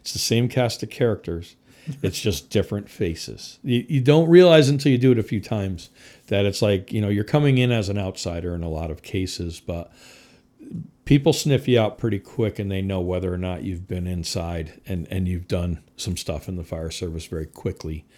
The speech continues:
Speaker 1: by how you conduct yourself, how you act, and, and go through that. So, uh, that, that's a big part of it. But,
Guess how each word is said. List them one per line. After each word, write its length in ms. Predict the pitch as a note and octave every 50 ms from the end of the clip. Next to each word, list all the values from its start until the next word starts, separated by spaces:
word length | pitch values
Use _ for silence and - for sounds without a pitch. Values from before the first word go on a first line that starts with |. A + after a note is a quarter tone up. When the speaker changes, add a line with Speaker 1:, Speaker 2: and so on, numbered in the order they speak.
| _ _ -
Speaker 1:
by 120 | - F#2
how 160 | D2 F2+ G#2
you 140 | G2 G2 F2+
conduct 440 | - G2+ F#2+ F#2 G2 E2 - - -
yourself, 380 | F2 - - G2 E2+ D#2+ -
how 100 | - F2+
you 140 | F2 E2 D2+
act, 400 | C2 D#2 F2 E2 D#2 D#2 _ - - _ _ _ -
and, 300 | F#2 E2 D#2+ D2+ E2 - _ _ - - - - - _ -
and 180 | F#2+ F#2 E2
go 140 | F2+ E2+ D#2+
through 260 | - - - F#2 E2+
that. 320 | D#2+ D2 C#2+ D2 C#2+ - -
So, 400 | - - F#2+ D#2+ D#2 D#2+ F2 - _ _ - - - - _ _ -
uh, 240 | F#2+ F2 F2 F2
that, 240 | F2 F#2 F#2+ F#2 -
that's 180 | - G#2+ G2 -
a 40 | G2+
big 240 | G#2 F#2+ D#2+ -
part 280 | - - - F#2 F2+ D#2
of 100 | D#2 D2
it. 180 | C#2 A1+ - _ _ _ _ _ -
But, 320 | - F2+ D#2+ D2+ - -